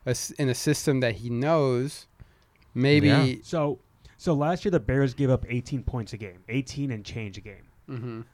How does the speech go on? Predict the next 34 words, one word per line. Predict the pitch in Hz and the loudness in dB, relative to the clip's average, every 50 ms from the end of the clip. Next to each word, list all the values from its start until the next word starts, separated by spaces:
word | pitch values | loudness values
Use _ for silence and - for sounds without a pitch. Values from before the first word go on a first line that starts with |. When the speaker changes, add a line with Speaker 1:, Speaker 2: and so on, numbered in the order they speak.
| _ _ - | _ _ 2
Speaker 3:
Do | 139 127 | 4 4
I | 127 127 | 4 2
think | 127 - 135 143 127 | 2 0 -4 -4 -2
Nick | 123 127 135 - - | -2 -4 -4 -4 -4
Foles | - 135 127 131 127 - | -2 0 0 0 -2 -4
can | - - 123 113 - | -8 -10 -10 -10 -10
score | - - - - 143 131 123 | -14 -14 -4 0 0 0 0
nineteen | 117 113 113 107 131 123 110 | 0 -4 -6 -6 -8 -8 -6
points | 120 117 110 - | -6 -6 -6 -8
a | 120 | -8
game | 117 117 107 | -8 -8 -8
for | - | -6
the | 113 120 | -8 -6
Bears? | 107 123 123 135 147 156 - - - _ _ _ - | -4 -4 -2 -2 -4 -6 -10 -18 -20 _ _ _ -14
I | - 117 | -12 -10
do. | 95 - 98 - - _ _ _ _ _ - | -10 -10 -12 -16 -20 _ _ _ _ _ -10
Speaker 1:
Okay. | 120 113 113 101 101 _ _ _ - | -8 -6 -6 -8 -10 _ _ _ -10
Speaker 3:
Nineteen | 123 120 120 139 143 135 156 131 | -6 -2 -2 -2 0 -2 -2 -2
points | - 160 156 143 - | -2 -4 -4 -4 -6
a | 147 | -6
game, | 123 131 131 127 | -6 -4 -4 -4
if | 123 117 - | -4 -4 -4
you | 113 | -6
score | - - - 139 123 | -6 -4 -2 -2 0
that | 123 123 113 | 0 -2 -4
for | - 113 | -4 -6
the | 113 | -4
Bears, | 101 113 113 113 113 110 110 - - - | -4 -4 -2 -2 -2 -4 -6 -8 -14 -10
I | 107 110 117 | -8 -6 -6
think | 110 - - 123 113 98 - | -6 -6 -8 -8 -8 -8 -6
we | 117 117 113 110 113 | -4 -2 -2 -2 -4
go | 104 - 117 113 107 107 | -4 -2 -2 -2 -2 -4
to | - - - - 117 110 110 107 | -6 -8 -6 -4 -4 -4 -4 -6
a | 104 104 101 101 101 98 | -8 -8 -8 -10 -10 -12